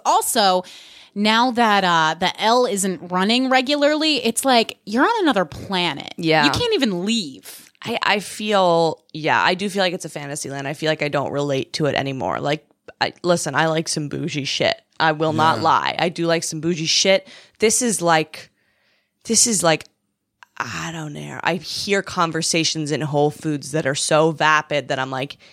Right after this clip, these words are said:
Speaker 2: even I can't get on board with this stupid garbage. You
Speaker 3: Right,
Speaker 2: know what I
Speaker 3: right,
Speaker 2: mean?
Speaker 3: right, right.
Speaker 2: I, I've been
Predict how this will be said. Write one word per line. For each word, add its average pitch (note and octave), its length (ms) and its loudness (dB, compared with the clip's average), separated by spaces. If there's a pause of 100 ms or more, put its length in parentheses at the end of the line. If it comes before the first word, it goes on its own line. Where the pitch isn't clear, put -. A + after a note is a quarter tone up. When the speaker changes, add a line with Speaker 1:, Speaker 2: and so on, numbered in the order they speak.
(240)
Speaker 2:
even G3 500 0 (120)
I E3 220 2
can't E3 320 -8
get D3+ 120 -4
on C3 200 -4
board C#3+ 340 -6
with D#3 180 -8
this D3 200 0
stupid - 720 -4
garbage. C3 640 0
You F3 120 2
Speaker 3:
Right, F3 60 6
Speaker 2:
know E3+ 120 4
what E3+ 100 2
I E3 100 4
Speaker 3:
right, D#3+ 120 0
Speaker 2:
mean? - 200 0
Speaker 3:
right, G#2 300 -6
right. - 220 -16 (180)
Speaker 2:
I, D3+ 160 2 (120)
I've E3+ 200 -4
been E3+ 400 0